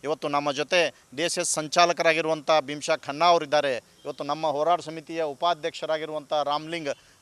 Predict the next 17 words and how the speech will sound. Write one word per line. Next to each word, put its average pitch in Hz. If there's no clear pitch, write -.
ನಾಟಿಕಾರ್ 196
ಅವರು 175
ಇದ್ದಾರೆ, 143
ದೇವೇಂದ್ರ 170
ಜಮಾದ್ 160
ಅವರು 180
ಇದ್ದಾರೆ, 156
ವೈಜನಾಥ್ 156
ಕಟ್ಟೇಳೆ 180
ಅವರು 180
ಇದ್ದಾರೆ. 151
ಹೀಗೆ 208
ಅನೇಕ 208
ನಮ್ಮ 190
ಹೋರಾಟದಲ್ಲಿ 175
ಅರುಣ್ 165
ಕುಮಾರ್ 165